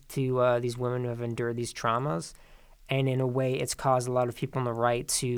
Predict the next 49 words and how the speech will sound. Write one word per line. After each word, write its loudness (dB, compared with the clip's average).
lose, 0
to 0
not 0
give 2
enough -2
credibility 0
to 2
those -2
people. -6
And -4
in 0
the 6
same 4
way 6
that 2
Al 8
Gore's 8
movie 4
about 6
climate 4
change -4
made 4
what 0
used -2
to -4
be 4
a 4
bipartisan 2
issue 0
that 2
a 4
lot 2
of -4
people -6
on -2
the -2
right, -2
you 2
know, 4
uh, 4
fought 2
for, 4
you 0
know, 0
just -6
as -4
hard, 2
maybe -2
harder. 2